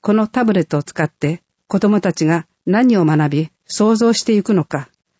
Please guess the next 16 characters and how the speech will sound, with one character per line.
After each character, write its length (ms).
私 340
た 160
ち 260
教 80
え 100
る 140
側 240
も 220
ス 80
テ 160
ッ 40
プ 160
ア 60
ッ 40
プ 180
が 180